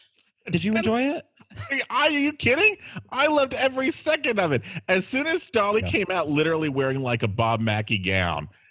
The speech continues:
Speaker 2: with, like,
Speaker 1: Mm-hmm.
Speaker 2: with, like, a little bit of smudge on her face, you go, "Ah,
Speaker 1: Yeah.
Speaker 2: ah,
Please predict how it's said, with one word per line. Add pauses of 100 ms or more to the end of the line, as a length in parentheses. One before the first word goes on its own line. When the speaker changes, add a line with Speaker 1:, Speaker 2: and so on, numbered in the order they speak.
(120)
Speaker 2:
with,
like,
Speaker 1:
Mm-hmm. (360)
Speaker 2:
with,
like,
a
little
bit
of
smudge
on
her
face,
you
go,
"Ah,
Speaker 1:
Yeah.
Speaker 2:
ah,